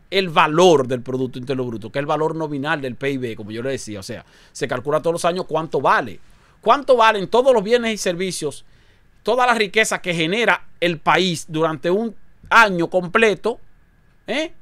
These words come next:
Tanto en formalidad como en informalidad, todo junto? ¿Cuánto vale eso? Bueno, eso en el año dos mil veinte valía setenta y ocho mil millones de dólares. Setenta y ocho mil millones de dólares.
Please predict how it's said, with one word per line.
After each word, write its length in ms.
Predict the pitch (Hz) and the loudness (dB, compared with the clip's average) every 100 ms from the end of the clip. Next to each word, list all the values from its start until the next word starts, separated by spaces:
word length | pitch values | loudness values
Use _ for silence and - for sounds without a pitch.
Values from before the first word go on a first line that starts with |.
| - - 127 | -20 -16 -12
Tanto 360 | 123 226 302 254 | 6 6 6 4
en 80 | 220 | 2
formalidad 440 | 226 208 202 226 | 2 4 4 4
como 180 | 226 208 | 2 -2
en 40 | |
informalidad, 540 | 202 190 175 165 170 165 | 0 2 2 4 2 2
todo 200 | 226 214 | 4 6
junto? 360 | 208 160 135 | 4 2 -2
¿Cuánto 300 | 135 269 240 | 0 0 2
vale 280 | 220 180 131 | 2 4 0
eso? 220 | 110 - | -2 -8
Bueno, 320 | 135 156 139 - - - - | -2 -2 -2 -12 -20 -20 2
eso 400 | 262 240 - - - - - _ _ | 4 4 0 -8 -10 -20 -20 _ _
en 140 | 180 180 | -8 -2
el 40 | |
año 140 | 214 240 | 0 0
dos 80 | |
mil 100 | 240 | -2
veinte 300 | 233 226 185 | 0 0 0
valía 320 | 170 180 202 180 | 0 0 -2 -4
setenta 420 | 170 175 165 160 | -6 -10 -8 -6
y 60 | |
ocho 180 | 160 156 | -6 -6
mil 180 | 147 202 | -6 -6
millones 360 | 185 156 156 135 | -6 -6 -4 -6
de 80 | |
dólares. 420 | 104 90 76 71 - - - - - - - - - - - | -6 -12 -14 -18 -20 -20 -18 -18 -18 -20 -20 -20 -20 -20 -20
Setenta 500 | - 190 208 196 185 | -8 -6 -4 -4 -2
y 60 | 185 | -2
ocho 220 | 175 175 | -2 -4
mil 180 | 214 226 | -4 -6
millones 300 | 165 170 156 | -4 -4 -4
de 80 | |
dólares. 340 | 104 85 73 | -6 -12 -16